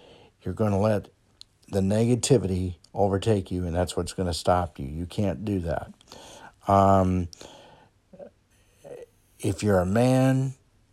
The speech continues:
um, and you're not too sure of yourself, you know, just, you don't have to do the ego thing, and women either for that matter. Just, you know,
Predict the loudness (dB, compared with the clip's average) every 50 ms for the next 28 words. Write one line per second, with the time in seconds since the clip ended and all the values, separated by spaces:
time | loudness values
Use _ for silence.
0 | _ -8 -6 -4 -2 0 0 -2 -2 -4 -4 -4 -4 -4 -2 -2 -2 -2 -2 -2
1 | -2 -4 -8 -10 _ -20 -20 -20 -20 -20 -20 _ _ _ _ _ -6 -2 0 0
2 | 0 0 -2 -4 -2 -2 -2 0 0 0 -2 -2 -4 -6 -6 -6 -8 -8 -8 -10
3 | -10 -8 -6 -4 -2 -2 -2 -2 -2 -4 -6 -6 -8 _ _ _ _ _ _ _
4 | _ _ _ _ _ _ 0 2 4 6 8 8 6 6 4 2 2 4 4 4
5 | 6 4 4 4 2 0 0 0 0 -2 -2 -2 -2 -2 -2 -2 -2 -2 -4 -4
6 | -2 0 2 4 4 4 2 0 0 0 0 0 0 -2 -2 -4 -4 -4 -2 -4
7 | -4 -4 -4 -4 -4 -4 -4 -4 -4 -4 -6 -6 -8 -10 _ -20 -20 -20 -20 -20
8 | -20 -20 -20 -20 -20 -20 -20 -20 _ _ -6 -4 -2 -2 -2 -2 -4 -6 -8